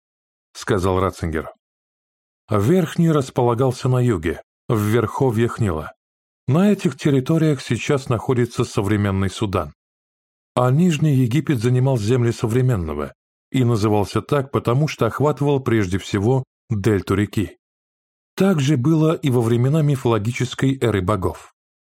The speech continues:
Тогда в Верхнем Египтом, как более пустынным районом, правил Сет, а Нижним, как самым плодородным, его брат Осирис. Но пять тысяч лет назад фараон Нармер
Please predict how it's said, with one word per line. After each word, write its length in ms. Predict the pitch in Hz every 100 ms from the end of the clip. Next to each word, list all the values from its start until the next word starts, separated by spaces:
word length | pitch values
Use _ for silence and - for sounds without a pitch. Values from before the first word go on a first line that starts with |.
| _ _ _ _ _
Тогда 460 | - 104 95 135 131
в 40 |
Верхнем 500 | 90 107 110 - 101
Египтом, 560 | 95 104 127 135 - 104
как 200 | 110 98
более 300 | 107 120 110
пустынным 640 | - 120 - - 101 95
районом, 540 | 92 101 143 98 85 90 _ _ _ _
правил 340 | 147 151 135
Сет, 440 | 123 - 85 - _ _ _ _ _ _ -
а 140 | 110
Нижним, 500 | 120 156 104 101 101
как 180 | 113 104
самым 300 | - 107 95
плодородным, 720 | 101 95 104 143 131 147 131 _ _
его 400 | - 110 139 165
брат 320 | 135 131 117 127
Осирис. 600 | - - 90 76 - - _ _ _ _ _ _ _ -
Но 380 | 110 135 170 165
пять 380 | - 185 180
тысяч 380 | - 160 135 -
лет 240 | 117 113 110
назад 380 | 107 113 143
фараон 340 | - 120 120 110
Нармер 500 | 107 101 151 123